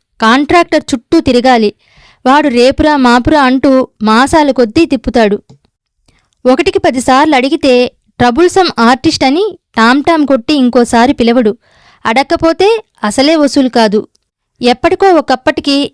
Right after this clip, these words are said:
వస్తుంది కదా అని సరిపెట్టుకోటానికి లేదు. సంవత్సరానికి ఐదారు చిన్న వేషాలు దొరికితే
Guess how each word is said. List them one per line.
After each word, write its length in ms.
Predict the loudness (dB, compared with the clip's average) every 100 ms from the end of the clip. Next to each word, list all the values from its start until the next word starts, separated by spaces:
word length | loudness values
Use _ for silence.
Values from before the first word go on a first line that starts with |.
| -2
వస్తుంది 420 | -2 0 -2 0
కదా 260 | 0 2 2
అని 180 | 0 -2
సరిపెట్టుకోటానికి 960 | -2 0 -2 -2 -2 0 0 0 0
లేదు. 480 | 2 2 2 -2 -6 _ _ _ _ _
సంవత్సరానికి 1000 | -4 0 2 0 0 0 0 -2 -2 -4 -6
ఐదారు 360 | -2 0 0 0
చిన్న 320 | 0 2 2
వేషాలు 480 | 2 0 0 0 2
దొరికితే 600 | 0 0 -2 0 0 0